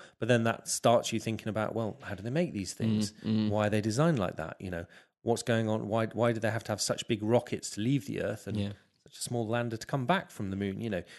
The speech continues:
Speaker 1: you start thinking about the physics of it, the, the science, the engineering, the mechanics, and it's all really interesting stuff. This is the thing I love about science and technology
Speaker 2: Mm.
Speaker 1: is that the cutting edge of science and technology is almost always as crazy,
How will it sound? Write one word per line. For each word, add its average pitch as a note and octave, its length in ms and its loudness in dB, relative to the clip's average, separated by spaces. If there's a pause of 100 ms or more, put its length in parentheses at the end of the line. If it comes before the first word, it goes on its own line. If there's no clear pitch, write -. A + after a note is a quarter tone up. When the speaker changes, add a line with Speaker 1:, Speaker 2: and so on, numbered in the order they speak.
(180)
Speaker 1:
you A#2 100 -2
start A2+ 220 0
thinking A2 140 -4
about A2 160 -4
the - 60 -12
physics D3 400 0
of F#2+ 120 -6
it, F#2 220 -6
the, G2 100 -4
the G2 160 -10
science, G#2+ 500 -2
the G2+ 100 -4
engineering, G#2+ 540 -2
the G2 80 -4
mechanics, A2 320 -6 (320)
and C#3 100 2
it's D3+ 200 0
all D3+ 260 6
really C3 320 4
interesting B2+ 500 -2
stuff. - 240 0
This D3 200 2
is E3 80 -2
the D#3+ 100 0
thing C#3 160 0
I A2 60 4
love A2 400 4
about G2 340 -2
science G2+ 300 -2
and F#2+ 80 -8
technology G#2 680 -2
Speaker 2:
Mm. G#2 40 0
Speaker 1:
is G#2+ 200 0 (600)
that A#2 160 -2
the A#2 60 2
cutting - 600 0
edge A2+ 240 -2
of G#2 140 -2
science G#2 540 0
and F#2+ 100 -6
technology G2+ 720 -6
is G#2+ 160 -8
almost C3 460 2
always G#2+ 440 2 (340)
as A#2+ 240 -2
crazy, G#2+ 840 0